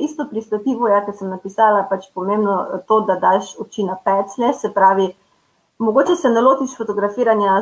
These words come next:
z pomočjo stativa, kjer je, eh, kjer je gneča, se pravi, sredi centra velikih mest, kjer je pač največ turističnih znamenitosti. Eh,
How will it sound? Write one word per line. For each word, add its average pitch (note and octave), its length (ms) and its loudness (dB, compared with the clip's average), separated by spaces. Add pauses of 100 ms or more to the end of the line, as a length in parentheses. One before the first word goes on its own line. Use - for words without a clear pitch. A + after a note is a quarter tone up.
z F#3+ 240 2
pomočjo G3 400 -2
stativa, G3 560 -2 (120)
kjer G3+ 140 0
je, G3 100 0 (280)
eh, F#3 240 0
kjer G#3+ 160 -2
je F#3 160 -2
gneča, B3 400 -2
se G3 160 -12
pravi, F#3+ 320 2
sredi F#3+ 400 -4
centra B3 480 2
velikih A3 440 -2
mest, G#3 340 -2
kjer F#3+ 140 0
je F3+ 200 0
pač F3 260 -6
največ F#3+ 460 2
turističnih F3+ 560 -8
znamenitosti. A3+ 840 -2 (640)
Eh, F#3+ 40 0